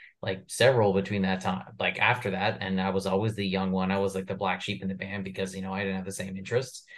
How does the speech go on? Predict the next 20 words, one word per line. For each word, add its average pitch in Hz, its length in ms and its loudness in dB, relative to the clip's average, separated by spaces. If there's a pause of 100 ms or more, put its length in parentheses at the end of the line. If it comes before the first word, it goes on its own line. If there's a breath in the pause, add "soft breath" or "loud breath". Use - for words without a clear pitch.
(180 loud breath)
And 120 80 2
these 135 120 4
guys 147 180 8
never 156 200 6
gave 95 200 2
a 92 40 -6
shit. 95 280 -4
So 101 180 4
it 101 40 4
was, 98 140 -2
like, 101 100 4
a 101 60 2
no-brainer 117 680 4
that 95 160 0
they 98 120 2
would 95 180 2
basically 95 460 0
be, 95 340 -4 (640 soft breath)
like, 90 280 -4
my, 104 200 -4